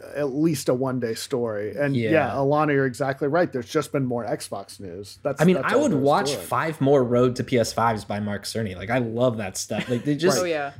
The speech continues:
Speaker 2: they're not putting anything out there, and that it's not targeted and it's not deliberate in the way that, like, it, it, I, obviously they're launching the P S five. They've got a strategy. They've probably got a marketing strategy. There's been, like, a,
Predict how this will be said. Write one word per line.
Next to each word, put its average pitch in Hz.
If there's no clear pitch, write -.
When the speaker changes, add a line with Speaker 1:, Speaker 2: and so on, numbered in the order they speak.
Speaker 2:
they're 170
not 214
putting 185
anything 127
out 120
there, 123
and 123
that 120
it's 131
not 165
targeted 127
and 120
it's 113
not 131
deliberate 120
in 113
the 113
way 110
that, 104
like, 104
it, 156
it, 127
I, -
obviously 185
they're 143
launching 123
the 113
P 113
S 104
five. 95
They've 117
got 123
a 120
strategy. 110
They've 107
probably 117
got 107
a 107
marketing 104
strategy. 104
There's 113
been, 117
like, 117
a, 113